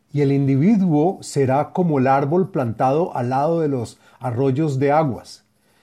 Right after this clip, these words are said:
el cual siempre estará saciado y que, por lo tanto, da su fruto en su tiempo, sin retrasos,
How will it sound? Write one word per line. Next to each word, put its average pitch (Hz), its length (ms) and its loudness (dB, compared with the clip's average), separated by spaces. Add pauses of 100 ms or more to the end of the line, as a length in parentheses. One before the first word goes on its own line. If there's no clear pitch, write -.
(240)
el 131 200 -2
cual 156 280 2
siempre 185 680 2
estará 131 380 -2
saciado 139 840 -2 (440)
y 185 360 0 (520)
que, 151 540 -2
por 143 160 2
lo 131 160 2
tanto, 208 640 0 (400)
da 151 320 2
su 202 200 0
fruto 202 600 2
en 143 140 0
su 120 180 -4
tiempo, 156 580 0 (280)
sin 165 280 0
retrasos, 135 840 -2